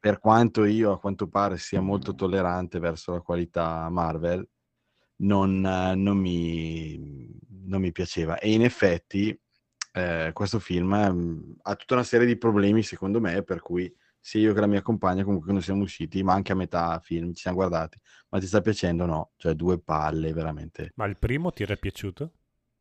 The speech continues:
Speaker 1: Il primo mi era piaciuto, dai, per quello che è, eh, comunque mi aveva anche divertito, mm, più di quello che avrei detto, perché comunque, non lo so, forse io adesso,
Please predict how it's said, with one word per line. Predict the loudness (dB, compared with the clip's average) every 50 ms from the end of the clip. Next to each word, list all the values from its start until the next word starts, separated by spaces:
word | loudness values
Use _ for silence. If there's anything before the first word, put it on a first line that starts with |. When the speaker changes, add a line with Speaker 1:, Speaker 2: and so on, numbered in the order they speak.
| _ _ _ _ _ 4 8
Speaker 1:
Il | 8 10
primo | 12 12 12 12 12 12
mi | 12 12
era | 12 10
piaciuto, | 10 8 6 6 6 6 6 6 6 6 6
dai, | 6 8 8 6 6
per | 4 2 2
quello | 6 8 8 8 6
che | 6 4 6
è, | 6 8 8 8 6 6 4 0 0 0 0 0 0 0 0 0 0 0 0 0 0 -2
eh, | -2
comunque | 0 0 0 2 2 4
mi | 4 6
aveva | 6 8 8 8 6
anche | 6 4 2 2
divertito, | 2 4 4 2 2 0 -2 -2 -2 -2 0 0 2 2 0 -2 _ _ _ -10 -8
mm, | -6 -4 -4 -4 -6 -6
più | -4 0 2 2
di | 4 4
quello | 4 4 4 4
che | 4
avrei | 2 2 2 2 2
detto, | 2 0 0 -2 -4 -2 0 0 0 -2 -6 _ _ _ _ _ _ _ _ _ _ _ _
perché | -6 -6 -4 -4 -2
comunque, | 0 0 2 2 0 2 4 4 6 6 6 6 6 4 4 4 2
non | 0 -2 0 2 4 6 6
lo | 6
so, | 4 2 0 0 0
forse | -2 -4 -2 0 2 4
io | 4 4 4
adesso, | 4 4 2 0 0 -4 -2 -2 -2 -4 -6